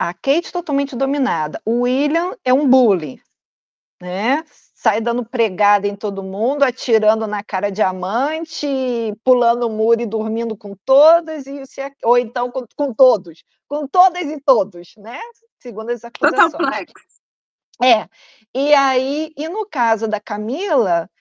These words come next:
Speaker 1: Camila tá de saco cheio, mas isso aí a gente já até falou, né? Que a Camila sempre achou todas aquelas
Speaker 2: Ela não
Speaker 1: convenções de
Speaker 2: esconde.
Speaker 1: realeza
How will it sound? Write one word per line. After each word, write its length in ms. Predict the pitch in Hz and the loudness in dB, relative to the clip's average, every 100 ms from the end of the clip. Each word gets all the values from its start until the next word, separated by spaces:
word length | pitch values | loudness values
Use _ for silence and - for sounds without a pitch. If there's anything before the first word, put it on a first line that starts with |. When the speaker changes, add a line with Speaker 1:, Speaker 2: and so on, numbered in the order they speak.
| _ - | _ -4
Speaker 1:
Camila 360 | 480 403 254 | -2 0 -2
tá 140 | 254 208 | 0 -4
de 100 | - | -2
saco 260 | 220 - | -6 -4
cheio, 440 | - 339 302 370 539 _ _ _ _ _ - | -6 -2 2 2 0 _ _ _ _ _ -2
mas 160 | 539 | 2
isso 200 | 453 - | 2 0
aí 160 | 440 392 | 0 0
a 60 | 392 | 0
gente 200 | 427 440 | -4 -4
já 80 | |
até 180 | 427 403 | -4 -6
falou, 420 | - 453 370 175 | -4 -2 0 -2
né? 180 | 180 214 | -6 -10
Que 100 | 220 | -12
a 40 | 254 | -10
Camila 400 | 277 277 277 277 | -6 -4 -4 -6
sempre 320 | 330 359 311 | -8 0 2
achou 460 | 285 - - 254 | 2 -2 0 2
todas 320 | 254 269 262 254 | 2 0 0 -4
aquelas 400 | 254 233 233 - _ | -2 -4 -4 -8 _
Speaker 2:
Ela 280 | 277 294 302 | 2 4 4
não 280 | 302 311 370 | 4 4 4
Speaker 1:
convenções 320 | 330 202 220 | 0 -2 2
de 60 | - | 2
Speaker 2:
esconde. 120 | 240 | 4
Speaker 1:
realeza 800 | 214 190 202 220 262 262 285 | 4 4 4 6 4 2 0